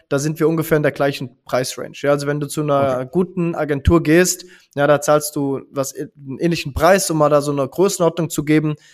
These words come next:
Speaker 1: Ja, so ein Film liegt in der Regel im mittleren vierstelligen Bereich. Ja, das heißt, der kostet jetzt nicht irgendwie nur fünfhundert Euro, der kostet in der Regel auch keine zehntausend Euro. Man trifft sich da irgendwo in der Mitte, abhängig davon, wie lang der Film wird, welcher Stil und so weiter. Und das ist auch bei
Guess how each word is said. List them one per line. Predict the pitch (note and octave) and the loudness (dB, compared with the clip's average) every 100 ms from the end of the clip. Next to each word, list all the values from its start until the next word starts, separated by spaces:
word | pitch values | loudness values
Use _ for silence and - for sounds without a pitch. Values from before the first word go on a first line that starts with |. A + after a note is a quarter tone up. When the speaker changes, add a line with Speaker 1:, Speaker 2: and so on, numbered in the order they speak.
| _ - | _ -4
Speaker 1:
Ja, | C#3 | -2
so | C#3+ | 0
ein | C#3+ | -2
Film | C3 D#3+ E3 D#3 | 0 0 0 -2
liegt | D3 D#3 - | -2 -2 -2
in | D3 | -4
der | C3 | 0
Regel | D3 D3 | 0 -2
im | C3+ | -4
mittleren | C#3 - C3+ C3+ | -6 -6 -6 -6
vierstelligen | C#3 C#3 C3 B2+ A#2 | -6 -4 -4 -6 -8
Bereich. | A2+ A#2 A2+ - _ | -8 -8 -10 -18 _
Ja, | - B2+ - _ _ | -8 -8 -8 _ _
das | - C3+ | -6 -2
heißt, | C#3 C#3 - _ _ | -2 -4 -14 _ _
der | B2+ | -8
kostet | - D3+ - C#3+ | -2 -2 -2 -6
jetzt | C#3 - | -6 -6
nicht | C#3+ - | -8 -8
irgendwie | C#3+ C3 C3+ | -10 -6 -4
nur | C3+ C3+ | -2 -4
fünfhundert | D3+ C3+ C3 A#2 | -6 -10 -8 0
Euro, | D#3+ F3 F3+ F3+ - _ | 4 6 4 2 -8 _
der | B2 | -10
kostet | - D3 D3 | -6 -6 -6
in | B2+ | -6
der | C3 | -4
Regel | C#3 C#3+ | -2 -2
auch | B2+ | -4
keine | - B2+ | -4 -8
zehntausend | - E3+ E3 D#3 D#3 | -4 -2 2 0 0
Euro. | D3 D3 D3+ D3+ | 0 2 2 2
Man | C3+ B2 | -4 -6
trifft | D3 - | -6 -6
sich | C#3+ | -8
da | C#3 | -6
irgendwo | A#2+ C#3 | -6 -6
in | C3 | -4
der | B2 | -2
Mitte, | D3+ E3+ D#3+ - | -2 2 0 0
abhängig | C#3 D3+ C#3+ - | -4 -4 -6 -4
davon, | C3 - C3+ | -4 -2 -2
wie | B2 | -2
lang | B2 D3+ | -2 0
der | C#3+ | -2
Film | - C3+ | -4 -6
wird, | C3+ C3 | -4 -4
welcher | B2 B2+ | -6 -8
Stil | A#2+ C#3 A#2+ | -10 -8 -8
und | B2 | -8
so | A2+ | -2
weiter. | B2 A2+ - _ - _ - | -2 -2 -16 _ -20 _ -10
Und | C3+ | -4
das | C#3+ | -2
ist | D#3 D3+ | -2 2
auch | D3+ - | 0 2
bei | D3+ D3 D3 C#3+ | 2 4 2 0